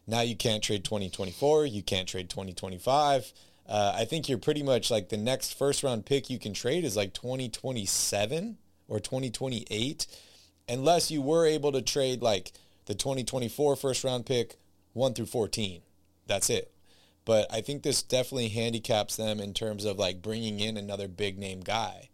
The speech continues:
Um, so I'm a little mixed. I think it's a little bit of a gamble on Kevin Huerter, but I also think if you look at this front office, you look at a guy like Wes Wilcox that came from Atlanta.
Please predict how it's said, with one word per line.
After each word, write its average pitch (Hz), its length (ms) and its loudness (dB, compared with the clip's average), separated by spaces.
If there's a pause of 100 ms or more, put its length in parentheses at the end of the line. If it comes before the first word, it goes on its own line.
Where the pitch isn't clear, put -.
(540)
Um, 95 460 -2
so 110 560 4 (840)
I'm 117 160 0
a 127 60 4
little 147 260 4
mixed. 156 420 2
I 123 100 4
think 131 200 -4
it's 143 160 -2
a 131 60 -2
little 127 240 0
bit 131 120 0
of 123 120 0
a 123 40 -2
gamble 123 540 2
on 127 160 2
Kevin 123 380 -2
Huerter, 117 380 -2 (260)
but 113 180 4
I 113 140 4
also 143 540 2
think 120 380 -4
if 104 160 -8
you 113 140 -4
look 113 240 0
at 117 80 -6
this 107 220 -2
front 104 240 -4
office, 123 440 -2
you 104 80 -4
look 101 200 -2
at 101 60 -4
a 98 40 -8
guy 92 200 -4
like 92 220 -8
Wes 95 300 -6
Wilcox 123 680 0
that - 160 -14
came 113 340 -4
from 131 240 0
Atlanta. 123 500 0